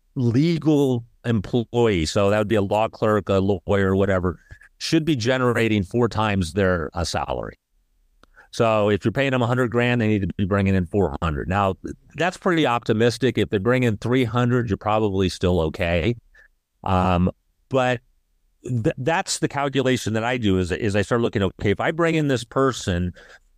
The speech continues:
am I gonna be able to feed them enough, enough, uh, work that they're gonna be able to generate that kind of money? Um, and, uh,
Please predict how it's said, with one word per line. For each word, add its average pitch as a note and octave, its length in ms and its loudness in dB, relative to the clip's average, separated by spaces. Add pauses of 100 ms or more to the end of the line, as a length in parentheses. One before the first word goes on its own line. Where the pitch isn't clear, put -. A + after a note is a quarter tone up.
(280)
am E3 200 0
I D#3 120 2
gonna C#3+ 180 0
be B2+ 160 2
able B2+ 200 2
to A2+ 60 0
feed C#3+ 460 -2
them C3 220 0
enough, A2 360 -2 (320)
enough, G#2+ 600 -2
uh, F#2+ 440 2
work G#2 680 0
that A2 180 0
they're G#2+ 120 -2
gonna G#2 180 0
be G#2 140 2
able G2 160 0
to F2+ 80 0
generate F#2+ 1040 -2 (640)
that G#2 380 -4
kind G#2 280 -2
of F2 80 0
money? D2+ 380 -4 (500)
Um, F2 640 0 (460)
and, G#2+ 640 0 (500)
uh, B1 360 -6